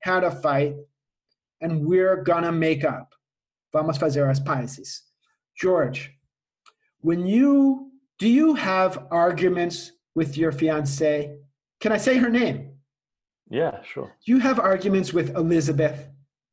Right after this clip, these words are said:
Speaker 2: Sometimes.
Speaker 1: An
Speaker 2: If she's
Speaker 1: argument
Speaker 2: hun-, if she's hungry.
Speaker 1: If she's hungry. So argument é um dis-, uma discussão. An argument não é argumento, geralmente, é discussão. É uma briga com palavras.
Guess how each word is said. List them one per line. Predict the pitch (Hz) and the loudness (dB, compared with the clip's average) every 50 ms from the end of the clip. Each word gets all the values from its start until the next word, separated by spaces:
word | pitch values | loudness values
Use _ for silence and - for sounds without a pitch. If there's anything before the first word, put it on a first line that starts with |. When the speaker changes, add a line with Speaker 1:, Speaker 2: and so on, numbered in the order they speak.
| _ _ _ _ _ _ | _ _ _ _ _ _
Speaker 2:
Sometimes. | _ - - 107 95 92 - 107 104 110 127 147 147 - - - _ _ _ _ - - - | _ -10 -8 -8 -8 -8 -8 -8 -8 -6 -8 -10 -14 -16 -20 -20 _ _ _ _ -20 -12 -8
Speaker 1:
An | 180 202 | -6 -4
Speaker 2:
If | - | -2
she's | 202 208 | 0 2
Speaker 1:
argument | 233 262 254 254 247 233 233 233 233 208 | 2 2 2 2 4 4 4 4 2 0
Speaker 2:
hun-, | - - - - | -2 -6 -6 -8
if | 104 190 - | -8 -8 -8
she's | - - 120 104 95 | -8 -6 -6 -6 -4
hungry. | - 101 95 95 95 92 92 92 95 107 - - - _ _ _ _ _ | -4 -6 -6 -6 -6 -8 -6 -6 -6 -6 -6 -10 -16 _ _ _ _ _
Speaker 1:
If | 175 143 139 | -8 -6 -2
she's | - 220 202 - - | 0 0 0 0 0
hungry. | 175 190 180 156 131 131 117 - - - | 0 0 0 0 -2 -2 -4 -6 -8 -8
So | - - - - | -8 -8 -8 -4
argument | 185 220 285 339 - 233 208 202 196 | -2 0 0 0 2 2 2 2 2
é | 190 190 | 2 2
um | 190 196 185 | 2 2 2
dis-, | 196 196 - - - - | 2 0 -2 -2 -4 -2
uma | 208 190 202 | 0 0 0
discussão. | 160 165 170 - - 190 175 - - 226 202 165 139 127 117 - - - - - - - | 0 -2 -4 -2 -2 -2 -2 -2 -2 -2 -2 0 -2 -2 -4 -6 -10 -14 -18 -20 -12 -8
An | 160 196 - | -6 -6 -2
argument | - 208 240 269 277 190 208 233 220 220 208 - - - - - | 0 0 2 2 2 2 2 4 4 4 2 0 -2 -8 -12 -4
não | - 190 254 | 0 2 4
é | 294 | 4
argumento, | 285 254 202 196 208 185 190 196 180 139 170 156 | 4 4 4 4 2 2 2 0 0 0 0 0
geralmente, | - 170 147 151 135 135 127 135 143 | 2 2 2 2 0 0 -2 -2 -2
é | 160 175 | -2 -2
discussão. | - - 220 - - 277 254 - - 226 202 165 135 139 - - - _ - | 0 0 -2 0 2 0 0 2 0 0 0 0 -2 -4 -8 -12 -14 _ -2
É | 196 196 196 - | -2 -2 -2 2
uma | - 254 294 320 | 2 4 4 4
briga | 240 180 214 247 302 302 226 - 170 147 139 135 - - - _ _ _ _ _ _ | 4 4 4 4 4 4 4 2 0 0 -2 -4 -6 -10 -16 _ _ _ _ _ _
com | - 202 190 | -2 -2 0
palavras. | 196 202 202 185 170 160 139 127 120 - - - - | 2 2 2 2 2 0 0 -2 -4 -6 -8 -12 -16